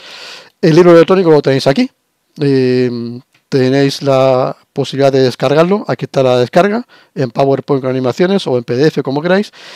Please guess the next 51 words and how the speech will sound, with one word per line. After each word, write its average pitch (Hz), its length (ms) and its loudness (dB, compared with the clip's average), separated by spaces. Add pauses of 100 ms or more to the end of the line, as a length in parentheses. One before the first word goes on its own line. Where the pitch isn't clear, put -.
(140)
Y - 80 0
aquí 151 140 2
tenéis 156 240 2
el 147 100 4
capítulo 139 580 -2
trece, 123 440 -8
archivo 135 520 -2
trece. 190 380 -2 (640)
Y 147 60 -10
si - 160 -10
os 135 80 -8
fijáis, 143 260 -2
aquí 139 140 -2
aparece 147 460 0
mochilas. 131 640 -4 (100)
Incluso 143 260 -6
está 156 180 2
en 151 80 4
un 135 80 0
formato 135 320 0
antiguo, 135 340 -2
¿no? 165 180 -2
Aparece 135 260 -2
en 123 40 -2
formato 131 300 -2
P 127 180 -4
P 123 140 -2
T 175 200 2 (220)
en 120 100 -10
vez 123 120 -2
de 127 100 -4
P 117 140 -4
P 135 100 -2
T 160 140 4
X, 160 260 -6 (300)
porque 123 220 -6
es 117 40 0
del 127 80 2
año 143 160 2
dos 117 220 -2
mil 135 100 -2
seis. 143 340 2 (440)
En 123 340 -2
no, 135 180 -4
en 127 120 -10
documentos 135 440 0
nuevos 160 440 2
no 131 180 -2
aparecen 139 300 0
las 135 120 2
mochilas. 170 480 0